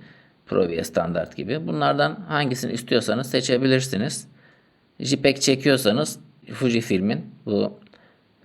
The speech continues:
film simülasyonları çok ünlüdür. Ben genelde klasik Chrome kullanıyorum. Siz istediğinizi tercih edebilirsiniz.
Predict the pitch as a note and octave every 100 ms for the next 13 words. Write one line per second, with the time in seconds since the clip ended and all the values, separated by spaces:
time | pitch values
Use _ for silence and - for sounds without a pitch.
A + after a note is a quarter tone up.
0 | _ - C3 A#2+ A#2 G#2+ F#2+ F2 - E2+
1 | F2 C#3+ - B2+ - E2+ D#2+ D#2 B2+ C3
2 | A2+ A2 F#2+ F2 C3 B2+ G2+ - - -
3 | G#2 F#2+ - E2 D#2 D2+ F#2+ C3 A2+ -
4 | - - F2 F2 E2+ A#2+ G2+ F2 G2 F2+
5 | F2 E2+ D#2 - F#2+ -